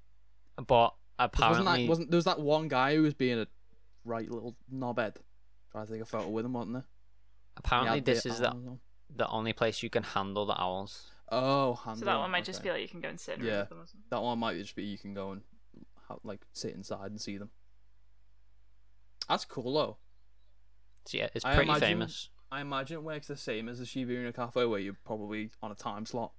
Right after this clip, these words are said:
Speaker 1: Yeah, it's, um,
Speaker 3: Hmm.
Speaker 1: two thousand yen for one hour, which is
Speaker 3: Which is
Speaker 1: fifteen pound.
Speaker 3: nothing.
Speaker 2: It's not bad,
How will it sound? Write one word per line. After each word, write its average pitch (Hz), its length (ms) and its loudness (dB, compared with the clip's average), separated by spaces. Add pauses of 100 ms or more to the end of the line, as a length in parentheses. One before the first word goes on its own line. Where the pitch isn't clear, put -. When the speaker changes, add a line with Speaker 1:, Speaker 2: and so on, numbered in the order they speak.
(160)
Speaker 1:
Yeah, 110 220 6
it's, - 400 2
um, 117 400 8
Speaker 3:
Hmm. 190 100 -8
Speaker 1:
two - 180 -2
thousand 127 360 4
yen 110 260 2
for 104 380 0
one 95 200 2
hour, 92 240 0 (1000)
which 107 300 -4
is 95 220 0
Speaker 3:
Which - 0 -
is - 40 -2
Speaker 1:
fifteen 104 380 -2
pound. 90 300 0
Speaker 3:
nothing. 226 240 -12 (680)
Speaker 2:
It's - 120 -16
not - 180 -14
bad, 123 220 -8